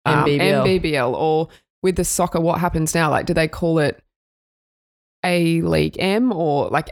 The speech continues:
Speaker 1: A L M or A L W? Like, what, what
Speaker 2: Yeah.
Speaker 1: happens from there? I'm, I'm curious to see kind of
Speaker 2: I've
Speaker 1: how
Speaker 2: seen
Speaker 1: that
Speaker 2: a few people on,
Speaker 1: progresses.
Speaker 2: on Twitter calling it A L M and A L W.
Speaker 1: Yeah,
Speaker 2: So
Speaker 1: okay.
Speaker 2: it'll be interesting to see how that, I guess, as the season comes about, to see even how the leagues themselves are referring to themselves,
Speaker 1: Mm.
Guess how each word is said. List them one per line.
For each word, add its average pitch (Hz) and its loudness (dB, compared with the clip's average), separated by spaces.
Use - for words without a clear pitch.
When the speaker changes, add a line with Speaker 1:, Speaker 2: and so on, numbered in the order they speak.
Speaker 1:
A 160 0
L 131 0
M 208 0
or 170 0
A 151 0
L 151 0
W? 175 0
Like, 196 -2
what, 185 0
what 185 0
Speaker 2:
Yeah. 151 2
Speaker 1:
happens 180 -2
from 175 0
there? 165 0
I'm, 208 -2
I'm 180 -2
curious 196 -2
to 196 -4
see 175 0
kind 180 0
of 156 -2
Speaker 2:
I've 202 0
Speaker 1:
how 160 2
Speaker 2:
seen 233 2
Speaker 1:
that 294 0
Speaker 2:
a - -8
few 226 0
people 190 2
on, 180 4
Speaker 1:
progresses. 160 0
Speaker 2:
on 170 0
Twitter 160 0
calling 143 0
it - -4
A 135 2
L 131 2
M 131 0
and 123 -2
A 127 0
L 123 2
W. 123 0
Speaker 1:
Yeah, - 2
Speaker 2:
So 165 0
Speaker 1:
okay. - 2
Speaker 2:
it'll 175 0
be 170 2
interesting 165 0
to 143 -2
see 135 0
how 127 0
that, 131 0
I 143 0
guess, 131 0
as 127 0
the 131 2
season 165 2
comes 139 0
about, 120 0
to 143 -2
see 139 2
even 135 2
how 123 0
the 127 0
leagues 123 0
themselves 127 0
are 131 0
referring 123 0
to 123 -4
themselves, 202 2
Speaker 1:
Mm. 143 -4